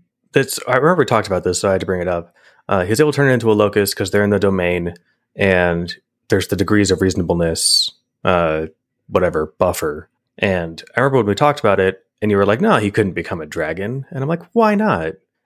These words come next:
I think if he can become a locust, which is scarcely an animal at all, and he can become a human and a dwarf, I feel like he could become a dragon. But they would have needed to make, they would have needed to bring the locust to the dragon,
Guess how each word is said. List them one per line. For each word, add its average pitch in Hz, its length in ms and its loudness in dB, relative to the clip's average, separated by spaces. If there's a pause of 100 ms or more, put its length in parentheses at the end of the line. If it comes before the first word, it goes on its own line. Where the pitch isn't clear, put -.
(140)
I 156 60 2
think 202 120 4
if 170 60 2
he 170 40 4
can 147 100 2
become 127 160 2
a 92 40 4
locust, 98 540 0
which 104 160 0
is 95 180 0
scarcely - 560 0
an 101 80 0
animal 95 260 0
at 85 80 -2
all, 80 440 -4 (200)
and 127 160 2
he 123 80 4
can 110 120 -2
become 104 180 0
a 92 40 -2
human 110 340 0
and 113 240 0
a 90 80 -2
dwarf, 90 580 -2 (240)
I 110 80 -4
feel 113 160 2
like 95 200 0
he 101 120 -4
could 92 100 -6
become 92 200 -4
a 80 60 -10
dragon. 78 460 -8 (220)
But 98 400 2 (260)
they 117 60 4
would 113 180 4
have 110 120 2
needed 101 260 2
to 101 160 -2 (140)
make, 101 460 -2
they 120 60 2
would 117 100 4
have 110 100 2
needed 101 160 2
to 92 40 -4
bring 101 140 2
the 92 80 -2
locust 95 380 0
to 95 80 0
the 80 80 -6
dragon, 82 480 -4